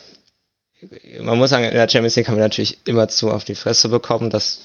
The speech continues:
war dann etwas nervig, weil man natürlich dann auch kein, nicht vernünftig mal Tore bejubeln konnte. Das war zumindest in Köln mal anders, aber es ist natürlich schon ein ganz anderes Gefühl und ich, äh,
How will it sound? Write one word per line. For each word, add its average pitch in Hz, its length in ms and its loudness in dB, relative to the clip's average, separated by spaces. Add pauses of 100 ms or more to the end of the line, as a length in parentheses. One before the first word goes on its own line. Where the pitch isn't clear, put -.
(220)
war 110 140 4
dann 110 160 2
etwas 110 400 -2
nervig, 117 500 0
weil 117 80 4
man 113 120 2
natürlich 113 420 2
dann 107 160 2
auch 113 120 -2
kein, 120 280 -4
nicht 123 200 2
vernünftig 120 440 0
mal 110 160 4
Tore 120 320 2
bejubeln 110 480 2
konnte. 123 420 2 (440)
Das 117 180 0
war 127 140 2
zumindest 131 360 2
in 117 100 2
Köln 123 220 2
mal 117 120 2
anders, 117 380 0
aber 101 140 0
es 101 140 -2
ist 98 100 -6
natürlich 98 320 -2
schon 104 160 -2
ein 107 60 0
ganz 101 180 -2
anderes 104 340 -6
Gefühl 123 420 -2
und 110 180 0
ich, 101 160 -2
äh, 104 200 0